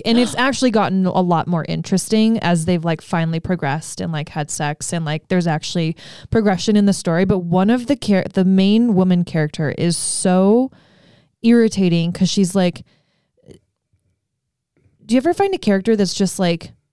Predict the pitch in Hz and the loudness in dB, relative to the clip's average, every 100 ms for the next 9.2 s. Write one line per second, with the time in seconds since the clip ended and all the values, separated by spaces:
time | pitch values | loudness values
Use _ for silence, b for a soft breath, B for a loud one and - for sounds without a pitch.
0 | _ - 180 - 196 190 214 220 196 170 | _ -4 -4 -2 -2 2 4 4 4 2
1 | - _ _ _ - - 202 247 - 277 | -2 _ _ _ -8 -4 -2 -2 -2 -2
2 | 220 214 202 196 185 175 - 185 175 170 | 0 0 2 0 0 -4 -2 -2 -2 -4
3 | 175 175 175 170 233 302 311 294 247 b | -4 -2 -2 -2 0 2 2 0 -2 b
4 | b b b b _ _ _ - 294 294 | b b b b _ _ _ 0 4 4
5 | 294 - 277 269 285 277 254 226 208 226 | 2 0 0 2 2 0 0 0 0 0
6 | 226 220 208 - 240 220 - 254 262 240 | 2 2 0 0 -2 -2 -2 -2 0 2
7 | 214 185 170 180 170 175 165 190 160 190 | 2 0 -2 -4 -4 -6 -4 -4 0 0
8 | 175 165 151 156 139 101 156 - 185 170 | 0 -2 -4 -4 -4 -4 -6 -8 -8 -6
9 | 160 151 | -4 -4